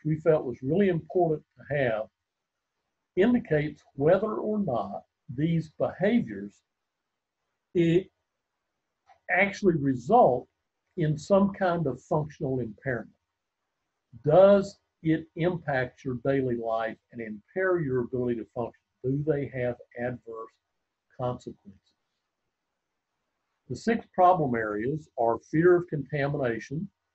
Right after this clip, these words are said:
rituals, which you'll be very familiar with in O C D, intrusive thoughts,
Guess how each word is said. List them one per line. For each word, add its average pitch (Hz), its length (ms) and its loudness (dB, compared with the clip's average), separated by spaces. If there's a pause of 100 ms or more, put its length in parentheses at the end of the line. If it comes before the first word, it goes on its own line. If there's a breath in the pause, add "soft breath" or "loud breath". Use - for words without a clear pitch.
(960)
rituals, 131 760 0 (520)
which 127 200 -8
you'll 135 100 -2
be 131 180 2
very 127 420 0
familiar 117 380 -2
with 117 340 -4
in 120 100 -6
O 107 160 -6
C 110 200 -8
D, 104 200 -10 (680)
intrusive 175 680 4
thoughts, - 420 4